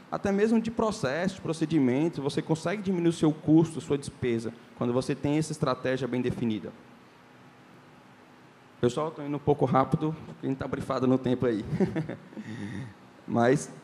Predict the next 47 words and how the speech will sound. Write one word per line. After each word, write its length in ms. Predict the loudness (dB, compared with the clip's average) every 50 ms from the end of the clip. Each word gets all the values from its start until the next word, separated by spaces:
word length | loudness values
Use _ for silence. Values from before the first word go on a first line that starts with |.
| -20 -20 -20 -8 -2
vai 140 | -2 -2 0
ter 140 | 2 2
uma 140 | 4 4 4
oportunidade 520 | 4 6 6 4 4 4 2 0 0 0 0
pra 80 | 0
gente 100 | 0 2
bater 260 | 0 0 0 2 2
um 140 | 4 4 4
papo 300 | 2 0 -4 -4 -4 -4
aí. 120 | -4 -4 -6 -10 -14 -18 -20 -20 -20 -20 -20 -20 -20 -20 -20 -20 -6
E 140 | -2 2 2
existe 320 | 2 2 0 0 2 6
algo 220 | 6 6 6 6 2
que 180 | -2 0 0
é 40 | -2
tão 220 | 0 2 4 4
importante 480 | 4 6 8 6 6 8 4 0 0 -2
quanto 320 | 0 2 2 4 4 2
comprar. 680 | 0 2 2 0 0 2 2 2 2 2 0 -6 -12 -14 -8 -2
E 60 | -2
eu 60 | -2
diria 280 | 0 0 0 0 0 -2
que 260 | -2 -4 -2 0 0
isso 180 | 0 0 -2
daqui, 360 | -4 -4 -4 -6 -6 -8 -8 -4
muitas 320 | -2 -2 -2 2 0 8
das 240 | 10 10 10 10 10
vezes, 580 | 10 10 10 10 8 6 4 2 2 -2 -10 -12 -16 -20 -20 -20 -20 -4 2
pode 180 | 2 2 2 2
tá 100 | 0 -2
prejudicando 460 | 0 4 2 2 2 2 -4 -4 -4
o 40 | -2
seu 120 | -2 -2
processo 420 | 2 4 2 2 2 2 -2 -2
de 140 | -2 -4 -6
compra, 420 | -4 -2 -2 -2 0 0 -2 -4 -6 -8 -14 -20 -20 -20 -14
porque 200 | -12 -8 -6 -4
você 100 | -4 -4
pode 240 | -2 0 0 0 2
tá 120 | 0 -2 0
precificando 560 | 0 -2 -2 -2 -6 -8 -2 -2 0 0 0
errado. 420 | 0 2 2 2 2 2 0 -4 -6 -10 -20 -20 -20 -12 -10
E 60 | -8
quando 220 | -2 0 0 2 2
você 80 | 0
precifica 560 | 0 0 -2 0 0 -4 -4 -4 -4 0 0
errado, 440 | 0 2 2 2 2 0 0 0 -2